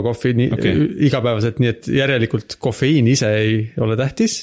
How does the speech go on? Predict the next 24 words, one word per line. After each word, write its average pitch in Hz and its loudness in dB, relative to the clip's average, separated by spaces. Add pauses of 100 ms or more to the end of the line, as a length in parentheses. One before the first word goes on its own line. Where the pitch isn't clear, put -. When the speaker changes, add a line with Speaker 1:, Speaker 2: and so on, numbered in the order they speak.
(100)
Speaker 2:
Mhm. 117 2
Speaker 1:
mulle 107 4
tundub, 143 0
et - -14
see 151 2
on - 0
Speaker 2:
Peavalu 98 2
Speaker 1:
see 123 2
Speaker 2:
vähendamiseks 98 0
vist - -6
on 95 -2
kofeiin 95 -2
muidugi 87 -8
tähtis. - -10 (100)
Speaker 1:
Jah. 113 0 (680)
Ja 120 2
maitse 156 2
osas 120 2
ma, 131 2 (100)
seda 160 0
ma 127 0
olen 120 2
Henno 175 2
käest 110 -2